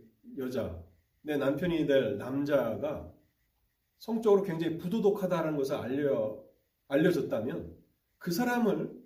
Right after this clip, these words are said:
자신의 배우자로 맞이하려고 하는 사람이 있겠습니까? 또 여러분들이 뭐 아들, 딸들이 있다 그러면 그러한 배우자를 얻으려고 하는 자식들에게 뭐 찬성하겠습니까?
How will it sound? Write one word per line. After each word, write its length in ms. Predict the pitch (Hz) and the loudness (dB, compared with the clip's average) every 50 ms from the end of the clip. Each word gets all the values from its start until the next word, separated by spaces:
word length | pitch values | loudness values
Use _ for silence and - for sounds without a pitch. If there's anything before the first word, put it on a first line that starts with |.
| _ _ _ _ _ _ _ _ | _ _ _ _ _ _ _ _
자신의 480 | - - 156 - 247 233 226 208 - | -14 -12 -6 -2 2 2 2 2 4
배우자로 440 | 143 135 160 165 165 180 180 175 151 | 4 4 4 6 6 4 4 4 2
맞이하려고 720 | 123 110 120 123 - 175 180 180 180 180 170 165 165 151 156 | 0 -2 -4 -4 -2 2 2 2 4 4 2 2 2 0 -2
하는 140 | 160 156 - | -4 -4 -4
사람이 340 | 151 - 202 214 214 160 110 | -4 -4 -4 -4 -2 -4 -4
있겠습니까? 520 | - - 175 - 185 180 170 156 - 139 - - - _ _ _ _ _ _ _ _ _ _ _ _ _ _ _ _ _ _ _ | -6 -6 -8 -8 -8 -10 -10 -10 -12 -16 -18 -20 -20 _ _ _ _ _ _ _ _ _ _ _ _ _ _ _ _ _ _ _
또 100 | - 185 | 2 4
여러분들이 680 | 165 165 170 160 165 165 165 147 135 127 139 - - - - - _ _ - | 6 6 4 4 4 2 2 4 2 2 2 -2 -6 -10 -14 -20 _ _ -4
뭐 120 | 131 135 | 2 2
아들, 200 | 139 143 160 - - | 2 2 2 0 2
딸들이 360 | 165 151 147 147 143 131 104 | 2 2 4 4 2 0 0
있다 160 | - 139 123 | 0 -2 -2
그러면 420 | 123 117 113 135 156 147 - - - - _ _ _ _ | -2 -4 -4 -4 -6 -6 -8 -10 -14 -18 _ _ _ _
그러한 360 | - 156 190 220 226 220 190 | -2 4 4 6 6 6 4
배우자를 400 | 143 143 156 156 160 165 160 151 | 4 4 4 4 4 2 2 2
얻으려고 540 | 131 117 131 147 165 156 156 147 139 143 139 | 2 2 2 0 2 2 4 4 4 2 0
하는 500 | 143 170 175 196 214 254 277 277 - - - - - _ _ _ _ _ _ _ _ _ _ _ | 0 2 4 4 4 4 2 0 -4 -8 -14 -18 -20 _ _ _ _ _ _ _ _ _ _ _
자식들에게 920 | - 147 147 - 190 175 - 196 185 165 135 - - 151 139 - - - - - _ _ _ _ _ _ _ _ _ _ _ _ _ _ _ _ _ - | -10 -10 -4 -4 -4 -4 -2 -2 0 2 2 0 0 -4 -4 -6 -8 -12 -16 -20 _ _ _ _ _ _ _ _ _ _ _ _ _ _ _ _ _ -14
뭐 280 | 127 117 107 104 101 - | -10 -8 -8 -8 -10 -12
찬성하겠습니까? 840 | - - 220 202 185 170 185 202 202 196 - - 143 127 - - | -8 -6 -4 -2 -2 -2 -2 -2 -2 -2 -4 -6 -10 -12 -12 -12